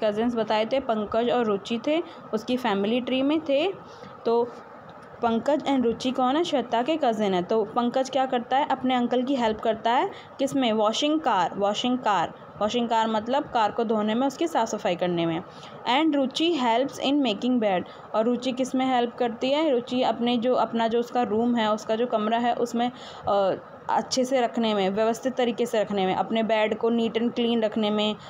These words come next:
अपनी बुक्स वगैरह को अलमीरा में रखने में, मतलब अपने कमरे को और अपने बेड को व्यवस्थित तरीके से रखने में हेल्प करती है अपनी मदर की, या फिर खुद ही कर लेती है।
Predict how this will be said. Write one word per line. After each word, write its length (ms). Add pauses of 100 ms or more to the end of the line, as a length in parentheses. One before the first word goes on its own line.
(360)
अपनी 260
बुक्स 340
वगैरह 440
को 400 (200)
अलमीरा 440
में 120
रखने 300
में, 240
मतलब 420 (140)
अपने 300
कमरे 320
को 180
और 180
अपने 280
बेड 260
को 180
व्यवस्थित 540
तरीके 360
से 160
रखने 300
में 200 (880)
हेल्प 260
करती 380
है 60
अपनी 220
मदर 340
की, 120
या 80
फिर 180
खुद 200
ही 60
कर 120
लेती 340
है। 140